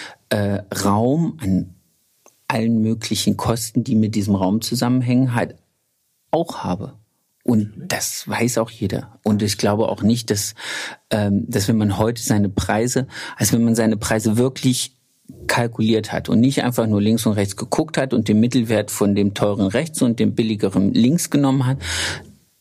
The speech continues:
Speaker 1: dass man auch für, für j-, diesen Preis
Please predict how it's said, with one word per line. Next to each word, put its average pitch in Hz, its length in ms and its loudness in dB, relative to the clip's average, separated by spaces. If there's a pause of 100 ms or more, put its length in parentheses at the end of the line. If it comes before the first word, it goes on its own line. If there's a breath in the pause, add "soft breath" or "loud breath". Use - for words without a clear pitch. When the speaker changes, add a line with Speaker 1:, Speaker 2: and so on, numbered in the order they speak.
(160)
Speaker 1:
dass 120 320 0
man 123 420 2 (420 soft breath)
auch 110 300 0
für, 104 340 0
für 101 360 0 (120)
j-, 127 440 -4
diesen 143 500 0
Preis 104 560 -2